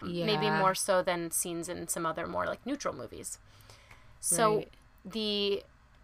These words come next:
Speaker 1: persistence of, like, this rumination on, like, negative things can also be impacted by mood and emotion.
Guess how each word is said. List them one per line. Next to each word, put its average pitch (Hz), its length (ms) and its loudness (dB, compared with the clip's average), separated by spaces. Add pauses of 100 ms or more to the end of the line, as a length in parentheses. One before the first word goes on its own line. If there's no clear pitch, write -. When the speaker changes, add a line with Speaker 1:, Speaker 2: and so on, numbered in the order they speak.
(140)
Speaker 1:
persistence 208 800 0
of, 185 100 0
like, 180 160 0
this - 160 -8
rumination 196 600 0
on, 170 160 2
like, 165 200 -4
negative 180 520 0
things 247 640 -2 (360)
can 233 160 -4
also 208 420 4
be 226 200 0
impacted 185 560 2
by 170 240 8
mood 170 300 -2
and 170 100 -2
emotion. 185 600 -2